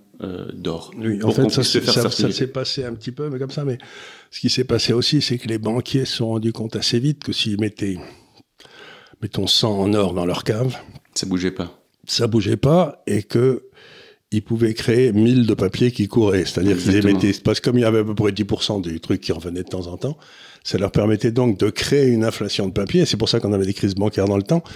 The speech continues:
Speaker 2: C'est quand tout le monde voulait son or à la, à la même, en
Speaker 1: C'est
Speaker 2: même
Speaker 1: les
Speaker 2: temps.
Speaker 1: banques, c'est comme ça qu'on s'est rendu compte de l'arnaque.
Speaker 2: Oui, c'est-à-dire que, ben, ça marchait pas. Donc, on se retrouve dans un monde où on a un monde virtuel, qui est donc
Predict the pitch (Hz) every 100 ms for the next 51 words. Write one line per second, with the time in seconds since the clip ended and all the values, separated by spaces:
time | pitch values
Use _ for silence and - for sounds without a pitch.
0 | - - - - 117 113 - 127 127 113
1 | 110 110 113 113 104 98 95 95 95 98
2 | 101 98 92 92 98 110 117 180 117 110
3 | - 107 143 139 113 107 101 104 123 113
4 | 107 107 107 - - _ _ - 117 190
5 | - - - 123 101 107 - 101 98 95
6 | 98 95 - 95 101 - - 113 - -
7 | - - - - - _ - 131 143 -
8 | 139 - 165 165 160 156 143 160 220 233
9 | 156 - - - - - - - 123 120
10 | 117 - - - _ - - - - _
11 | 120 131 127 123 123 123 113 98 107 -
12 | - 151 202 233 180 - 92 98 104 -